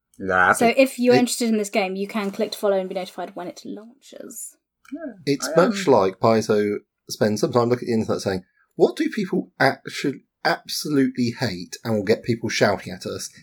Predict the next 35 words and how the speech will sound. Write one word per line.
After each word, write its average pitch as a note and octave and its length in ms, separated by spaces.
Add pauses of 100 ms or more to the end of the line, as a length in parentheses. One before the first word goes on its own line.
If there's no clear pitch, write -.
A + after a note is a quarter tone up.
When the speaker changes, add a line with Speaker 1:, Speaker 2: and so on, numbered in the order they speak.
Speaker 3:
if A#2 160
we A2 100
do? F2+ 300 (320)
Microtransactions, B2 1000 (200)
tick, - 420 (320)
avoid G#2+ 280
those. D3+ 520
Cryptocurrency, C3 840
tick, - 340
avoid G#2+ 380
those. D#3 680 (320)
Blockchain, D3+ 520
tick, - 240
avoid A2+ 340
that." D3 460 (420)
'Cause C3+ 180
I F3 60
don't G3+ 80
think C3+ 160
they D3 260
said F#2+ 260
that - 140
they F#2 60
were F2+ 80
going F#2 220
down F#2 180
the F2+ 60
blockchain F#2 540
route, F#2+ 280
so, - 240
uh, A2+ 540
yeah, - 680
all - 80
Speaker 2:
Yeah. A#3+ 80
Speaker 3:
good. A3+ 220